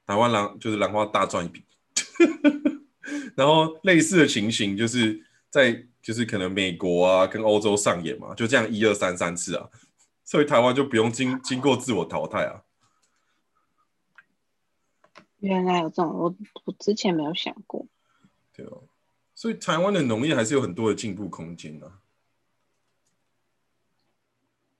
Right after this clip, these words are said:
Speaker 2: 嗯。
Speaker 1: 嗯。
Speaker 2: 哈，我，我等一下去跟我妈讲，<laughs> 等一下去跟我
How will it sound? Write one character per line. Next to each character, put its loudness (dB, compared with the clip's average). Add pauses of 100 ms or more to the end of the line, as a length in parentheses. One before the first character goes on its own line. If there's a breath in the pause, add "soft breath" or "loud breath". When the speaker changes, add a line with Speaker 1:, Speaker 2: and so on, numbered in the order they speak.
(560)
Speaker 2:
嗯。 -6
Speaker 1:
嗯。 -8 (1300)
Speaker 2:
哈， -2 (1400 loud breath)
我， 4 (240)
我 2
等 2
一 6
下 4
去 -2
跟 2
我 6
妈 2
讲， -2 (400 loud breath)
<laughs> -8
等 -
一 4
下 8
去 10
跟 10
我 10